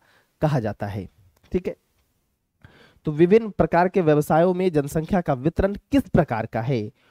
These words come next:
उसको हम लोग क्या कहते हैं? उसको हम लोग व्यावसायिक संरचना कहते हैं। इसको हम लोग कितने भाग में बांटते हैं भाई?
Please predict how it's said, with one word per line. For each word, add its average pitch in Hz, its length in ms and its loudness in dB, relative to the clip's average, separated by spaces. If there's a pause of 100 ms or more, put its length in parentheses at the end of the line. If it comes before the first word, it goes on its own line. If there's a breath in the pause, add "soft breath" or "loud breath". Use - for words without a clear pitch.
(240)
उसको 196 240 -2
हम 160 180 -2
लोग 165 180 -2
क्या 196 120 2
कहते 190 320 0
हैं? 208 220 -2 (360 soft breath)
उसको 190 240 -2
हम 175 220 -2
लोग 113 300 -2
व्यावसायिक 143 480 0
संरचना 170 400 -4
कहते 180 280 -4
हैं। 190 220 -2
इसको 196 240 -4
हम 180 120 -2
लोग 190 160 -2
कितने 190 220 -2
भाग 190 140 0
में 202 100 -2
बांटते 190 280 0
हैं 170 80 2
भाई? 110 200 -4